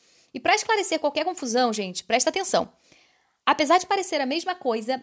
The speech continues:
Open Banking não é a mesma coisa do que Open Finance, tá? No Open Banking, o compartilhamento de dados é entre bancos. Com o Open Finance, outras instituições financeiras também podem ter acesso aos seus dados,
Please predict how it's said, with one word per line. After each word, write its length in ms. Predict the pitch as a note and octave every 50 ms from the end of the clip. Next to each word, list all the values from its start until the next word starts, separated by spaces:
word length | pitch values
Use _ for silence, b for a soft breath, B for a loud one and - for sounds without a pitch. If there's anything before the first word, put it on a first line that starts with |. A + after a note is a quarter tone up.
| _ _ _
Open 260 | - C4+ - G#4 G#4+ F#4
Banking 380 | D4 C#4 C#4 C#4+ D#4 D#4+ D#4+
não 200 | D4+ D4+ E4+ F4
é 120 | D4+ D4 D4+
a 20 |
mesma 260 | D4 D4+ C#4+ D4 C#4
coisa 240 | C#4 C#4 C#4 B3+ C4+
do 120 | C4 C4
que 180 | - - C#4+ -
Open 300 | - B3 C4+ - D4 D4
Finance, 720 | C#4+ - - - B3 B3 G#3+ F3+ E3 E3 F3 - - -
tá? 400 | - - G#3 A#3+ C4 B3+ - _ _ _ _ _ _ _ _ _ _ _ _ _ _ _ _ _ -
No 180 | E4 G#4 G#4
Open 220 | C4+ B3 B3+ B3+ A#3+
Banking, 380 | A#3 C4 C#4 C4 - - F#3+ -
o 80 | B3
compartilhamento 720 | - - D4+ E4+ - F4+ E4 - D4 C4+ A#3+ A#3+ B3 A#3 A#3+
de 100 | G#3 G#3+
dados 340 | G3 G#3+ A#3+ A#3+ A3+ A3+ B3
é 60 | B3+
entre 280 | B3+ C4+ C4+ - D4+
bancos. 680 | C4+ A3+ G#3 A#3+ A#3+ A#3 A3 A3 - - - - - - b b b b b b b
Com 220 | - G4+ A#4+ A#4+ G4
o 40 |
Open 240 | E4+ E4+ - C4 A#3
Finance, 640 | A3 - C4 C4+ C#4 B3+ G#3 F#3 F#3 - - - -
outras 460 | - A#3 F4 G#4+ A#4 A#4 A#4 G4+ F4+ E4+
instituições 560 | A#3 - - D#4+ - C#4+ C#4 - C4 B3 B3
financeiras 640 | - - B3 B3 B3+ B3 - A3+ G#3 G3+ A3 A3 -
também 420 | - E4 E4+ D#4+ B3 C#4 D4+ E4+
podem 240 | D#4 D#4 C#4+ D4 C#4+
ter 140 | C#4 C#4 C4
acesso 340 | B3 - - B3 A#3+ A#3+
aos 120 | C4+ C4 -
seus 180 | D4+ E4 D4
dados, 380 | B3 A#3 F#3+ F3 E3+ F3+ - -